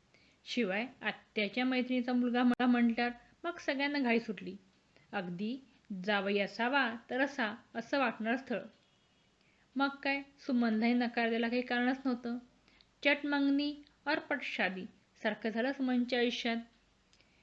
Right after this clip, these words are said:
विचार करायला वेळच मिळाला नाही. नव्या नवलाईचे दिवस संपले, संपले. संसार सुरू झाला. बाळाचा जन्म झाला आणि बाळाचं करता करता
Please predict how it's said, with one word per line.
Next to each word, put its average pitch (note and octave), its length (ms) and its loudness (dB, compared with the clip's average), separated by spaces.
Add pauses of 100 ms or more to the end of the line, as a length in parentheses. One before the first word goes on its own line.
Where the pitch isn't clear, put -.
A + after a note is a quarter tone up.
(260)
विचार C#4 300 2
करायला C#4 320 -2
वेळच C4+ 360 2
मिळाला C#4+ 320 2
नाही. G3+ 260 -2 (1500)
नव्या G#3 300 0
नवलाईचे A3 680 2
दिवस G#3 420 -4
संपले, G3 360 0
संपले. G3 400 -2 (460)
संसार C4+ 400 4
सुरू C#4 220 -2
झाला. G#3 320 -2 (560)
बाळाचा B3 420 2
जन्म A#3+ 260 2
झाला G3 320 -4 (400)
आणि A3 340 0 (480)
बाळाचं G#3+ 520 0
करता B3+ 520 -2
करता G#3 500 -6